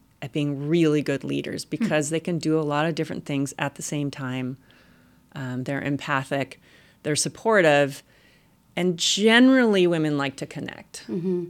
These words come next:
Speaker 2: Mm-hmm.
Speaker 1: And it, you know, everything's, take it with a grain of salt, 'cause everyone's individual, has their individual strengths. But, um,
Speaker 2: I liked how you said sponsor. Who have been the mentors and
Speaker 1: Mm.
Speaker 2: sponsors in your work life?
Speaker 1: I have had some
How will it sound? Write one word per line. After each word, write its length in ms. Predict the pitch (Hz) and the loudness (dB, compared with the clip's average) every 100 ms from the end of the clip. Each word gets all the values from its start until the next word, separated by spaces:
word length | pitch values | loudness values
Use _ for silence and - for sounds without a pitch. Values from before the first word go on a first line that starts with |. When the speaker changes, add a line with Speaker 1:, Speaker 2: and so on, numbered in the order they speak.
| 208 | -6
Speaker 2:
Mm-hmm. 240 | 151 190 254 262 - _ _ _ - | -4 0 -2 -2 -14 _ _ _ -2
Speaker 1:
And 120 | 170 | 0
it, 360 | 165 160 - | -2 -6 -8
you 120 | 185 156 | -4 -2
know, 120 | 147 | 2
everything's, 540 | 156 175 180 160 143 - - - - _ 202 185 | 4 4 2 -2 -4 -10 -20 -20 -20 _ -12 -6
take 140 | 196 | -2
it 40 | 170 | 0
with 80 | 165 | 0
a 40 | |
grain 240 | 160 147 | -2 -2
of 80 | 139 | -4
salt, 380 | - 143 135 - | -2 -2 -2 -6
'cause 260 | - 143 - _ _ _ _ _ _ _ _ _ - | -12 -14 -16 _ _ _ _ _ _ _ _ _ -10
everyone's 420 | 156 160 147 139 147 | -4 0 0 0 0
individual, 500 | 139 135 - 151 143 | -2 -2 -4 -6 -4
has 160 | 151 | -2
their 100 | 151 | 0
individual 420 | 147 143 139 - - | 0 0 -2 -6 -10
strengths. 500 | - 139 - - - - - _ 143 | -8 -8 -8 -12 -16 -20 -20 _ -8
But, 180 | 135 - | -8 -6
um, 420 | 135 131 135 123 - | -8 -8 -10 -10 -4
Speaker 2:
I 100 | 240 | 0
liked 220 | 262 311 - | 0 0 -2
how 80 | 233 | -4
you 80 | |
said 200 | 202 185 | -4 -6
sponsor. 540 | - - 180 175 143 120 - | -8 -8 -6 -4 -6 -10 -2
Who 180 | 247 233 | 0 2
have 260 | 214 214 | 2 0
been 220 | 190 185 | -4 -2
the 80 | 170 | -2
mentors 680 | 160 160 165 165 160 151 - | -2 -2 -4 -4 -6 -6 -8
and 200 | 180 170 | -6 -2
Speaker 1:
Mm. 80 | 165 | -2
Speaker 2:
sponsors 760 | 151 151 139 - 127 113 - - | -2 -2 -4 -8 -10 -10 -12 -12
in 120 | 160 151 | -8 -6
your 200 | 131 131 | -6 -8
work 300 | 127 120 - | -10 -12 -16
life? 420 | 78 - - _ - | -18 -18 -20 _ 0
Speaker 1:
I 140 | 202 | 4
have 100 | 294 | 4
had 200 | 277 214 | 2 0
some 460 | - 170 156 143 | 0 0 0 -2